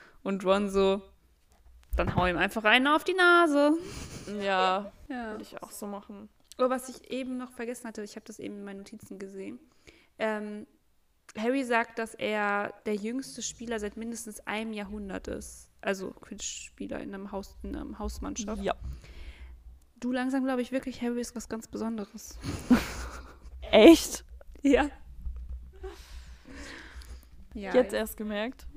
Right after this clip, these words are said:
Speaker 1: Mhm. Ja.
Speaker 2: Okay.
Speaker 1: Jedenfalls, Hermine ist jetzt so ein bisschen, ähm, ver-, vermiesepetet das alles ein bisschen.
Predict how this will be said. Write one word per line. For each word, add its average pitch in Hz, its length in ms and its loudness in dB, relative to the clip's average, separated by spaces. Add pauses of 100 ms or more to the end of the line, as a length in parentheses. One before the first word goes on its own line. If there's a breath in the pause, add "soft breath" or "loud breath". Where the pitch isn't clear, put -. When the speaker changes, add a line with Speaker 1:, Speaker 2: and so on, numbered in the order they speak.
(200)
Speaker 1:
Mhm. 277 320 -2 (460)
Ja. 226 200 -4
Speaker 2:
Okay. 202 380 -4 (380)
Speaker 1:
Jedenfalls, 233 680 0 (100)
Hermine 208 520 4
ist 190 140 0
jetzt 202 140 -6
so 190 60 0
ein 185 80 -2
bisschen, 196 640 -4 (120)
ähm, 208 480 -4 (360)
ver-, - 160 2 (680)
vermiesepetet 349 1000 -2
das 185 160 -10
alles - 360 -12
ein 185 80 -14
bisschen. - 720 -12